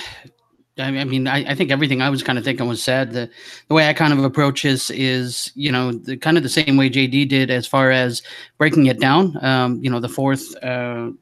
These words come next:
you know, you can, you could take the, the, the two bottom parts of this deal, um, and you can just kinda, kinda take 'em away. I mean, you, Robinson and the twenty twenty fourth kinda cancel each other out to me, and I agree with that. Then I look at the second part of this, you know, the, obviously the top,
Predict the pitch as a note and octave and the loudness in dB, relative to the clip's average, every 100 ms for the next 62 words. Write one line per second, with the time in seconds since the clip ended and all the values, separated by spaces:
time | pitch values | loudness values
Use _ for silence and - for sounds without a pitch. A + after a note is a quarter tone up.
0 | B2+ C3 B2 C3+ - B2 - - - _ | -10 -6 -6 -6 -4 -6 -6 -20 -20 _
1 | E3+ F#3+ F3 F#3 F3 D#3+ C#3 B2+ C#3+ C#3 | -2 0 4 4 4 4 4 2 0 0
2 | - C3+ - D3 C3+ B2 C3+ B2 - B2 | -2 -6 0 2 2 2 0 -4 -4 -6
3 | A#2 - B2+ A#2+ - B2 B2 B2 A#2+ A#2+ | -6 -4 -4 -4 -6 -4 -2 0 -2 -4
4 | B2 B2+ B2 - B2 A#2 A2+ _ - C3 | -4 -6 -6 -4 -2 -2 -4 _ -8 -2
5 | A#2+ - A#2 A#2+ A#2 A#2 A#2 A#2+ A#2 A2 | -2 0 -2 0 0 0 0 0 -2 -6
6 | A2 A#2 B2+ B2 C3 A2+ B2 A#2 A2+ A#2 | -12 -8 -4 -4 -6 -8 -8 -8 -10 -14
7 | - - - - D#3+ C#3+ C#3 C#3 B2+ C#3 | -20 -20 -20 0 2 4 4 2 4 2
8 | B2+ C3+ B2 C3 A#2 C3 A#2 C3+ A#2+ A#2 | 2 -2 0 0 0 -2 -2 -2 0 -2
9 | A#2 - A#2+ B2 A#2+ B2 A#2+ B2+ B2 - | -4 -4 -2 0 0 -2 0 -2 -2 0
10 | B2 - - - - - - G#3 A#3+ F3+ | -2 -2 -10 -20 -20 -8 2 6 8 6
11 | F3+ C3+ G#3 A3 E3 C#3 C3 B2+ B2+ - | 4 2 4 4 4 4 2 0 -2 0
12 | D#3 C#3+ C3 C3 C#3+ C3 C#3 C3+ - _ | 2 2 2 -2 -6 -8 -10 -14 -16 _
13 | F#3 A3 G#3 G3 D#3 C3+ E3 - | 0 2 2 2 2 2 0 0